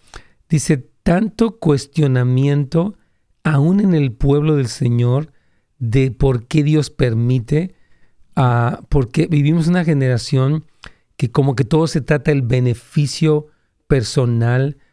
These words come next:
todo se trata de mi comodidad y de mi estabilidad y de mi diversión, y por eso como que nos atrevemos a cuestionar, eh, la soberanía, la autoridad, la voluntad de Dios,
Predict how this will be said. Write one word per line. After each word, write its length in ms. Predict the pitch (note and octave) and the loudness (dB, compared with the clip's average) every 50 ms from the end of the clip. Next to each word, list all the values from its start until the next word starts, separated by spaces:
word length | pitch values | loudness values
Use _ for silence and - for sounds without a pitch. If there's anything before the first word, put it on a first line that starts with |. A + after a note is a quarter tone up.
| _ _ | _ _
todo 200 | - C#3+ C#3+ D3+ | -2 0 0 0
se 140 | - - C#3 | 0 -2 -4
trata 440 | A2 - D3 C3+ C3+ B2 - D3 C3+ | -2 -2 -2 -2 0 0 -2 0 0
de 100 | B2 B2 | 0 0
mi 120 | B2 B2+ A#2 | 0 0 -2
comodidad 960 | - - C#3+ B2+ B2 B2 B2 A#2 A2 G#2+ G#2 G#2+ A#2+ B2 B2 C3 C#3 C#3 - _ _ _ _ _ | 0 0 0 2 2 0 0 0 -2 -2 -2 0 0 0 0 0 -2 -2 -6 _ _ _ _ _
y 120 | - C3+ A#2+ | -2 0 0
de 120 | A#2+ A#2 | 2 2
mi 100 | A#2 A#2+ | 0 0
estabilidad 920 | A2 - - C#3 A#2+ A2 A#2 A2 G#2+ A2+ G#2+ A2+ A#2 A#2+ B2 C3+ C3 B2+ - - - - _ | -2 -2 -2 -2 0 0 0 0 0 0 2 2 0 0 0 0 -2 -4 -8 -14 -20 -12 _
y 100 | - C#3+ | -2 0
de 140 | A#2+ A#2+ A#2 | 0 2 0
mi 100 | A#2 A#2 | 0 0
diversión, 800 | G#2+ A#2 A2 A2+ A2+ - - - - C3+ B2 B2 B2+ C#3+ D#3+ D3+ - - - - - _ _ _ _ - | 0 0 0 0 0 -2 -4 -4 -2 0 0 2 0 0 -2 -4 -8 -16 -20 -20 -20 _ _ _ _ -2
y 120 | D3+ B2+ | -2 0
por 240 | - - C#3+ C3 C3 | 0 2 2 2 2
eso 180 | C3+ - E3+ | 0 -2 -2
como 260 | D3+ F3 D#3+ D3 C3+ A#2+ | -2 0 0 0 0 0
que 120 | - C3+ | 0 0
nos 120 | B2 G2+ | 0 0
atrevemos 520 | C3 A#2 - - A#2+ A2+ B2+ C#3 D3 D3 D3 | 0 -2 -2 -2 0 0 0 0 0 0 -2
a 80 | B2 | -2
cuestionar, 1000 | - - C#3 A#2+ - - - - C3 A#2 A2+ A#2 A#2 A#2 A#2 A#2+ B2+ C3 C#3 C3 - _ _ _ _ _ _ _ - | -2 -2 -2 -2 -2 -4 -4 -2 0 0 0 0 0 0 0 0 0 -2 -4 -6 -12 _ _ _ _ _ _ _ -6
eh, 240 | - G3 C#3+ B2+ A#2+ | -4 0 0 0 2
la 400 | A#2 A#2 B2 A#2+ A#2 A#2+ B2 - - _ _ - | 2 0 2 2 0 0 -2 -6 -10 _ _ -4
soberanía, 920 | - D3+ C3+ B2 A#2+ A#2 A2+ A#2 A2+ A2+ A#2 B2 B2+ B2+ B2+ B2+ B2 A#2+ - _ _ _ - | -2 0 2 2 2 0 0 0 0 0 2 2 2 2 0 0 -2 -4 -8 _ _ _ -4
la 120 | D3 C3 | -2 0
autoridad, 800 | B2 A#2+ - - C3+ B2+ A2+ A#2 A#2 G#2+ A2+ A#2 A#2+ B2 B2+ B2 B2+ | 0 0 0 0 0 0 0 0 0 0 0 0 0 0 0 0 0
la 140 | B2 A#2+ | -2 0
voluntad 800 | A#2 A#2 A#2+ A#2 A#2 A2+ A#2 A#2 G#2+ - B2+ B2 B2 B2+ B2 A#2+ - - _ _ _ - | 0 0 0 0 0 0 -2 -2 -2 0 0 0 0 0 -2 -4 -8 -16 _ _ _ -4
de 200 | C3 A#2+ A#2 A2 | -2 0 0 0
Dios, 520 | A#2 A#2+ A#2+ A#2 A#2+ C3 C#3+ C#3+ - | 0 0 0 0 0 0 -2 -4 -6